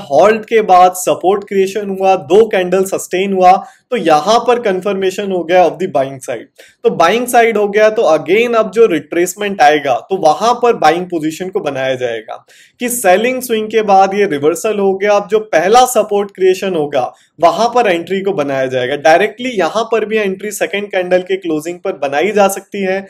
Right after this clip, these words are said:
लेकिन जैसे कि ये हायर लेवल पर हो गया, बाइंग स्विंग के हाई पर हो गया, तो रिट्रेसमेंट का पॉसिबिलिटी ज्यादा है या नियरेस्ट स्विंग लो यहाँ पर काफी ज्यादा दूर है, इसलिए एक और रिट्रेसमेंट का वेट किया जाएगा।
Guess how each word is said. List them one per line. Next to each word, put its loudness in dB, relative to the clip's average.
लेकिन -2
जैसे 2
कि -8
ये 2
हायर 4
लेवल 2
पर -2
हो -4
गया, -2
बाइंग 0
स्विंग -8
के -2
हाई 0
पर -2
हो 2
गया, 0
तो 2
रिट्रेसमेंट 0
का 0
पॉसिबिलिटी -2
ज्यादा 2
है 2
या 0
नियरेस्ट 0
स्विंग -6
लो 4
यहाँ 0
पर -2
काफी 0
ज्यादा 4
दूर -6
है, -6
इसलिए -2
एक -4
और 4
रिट्रेसमेंट -4
का 2
वेट -2
किया 0
जाएगा। -6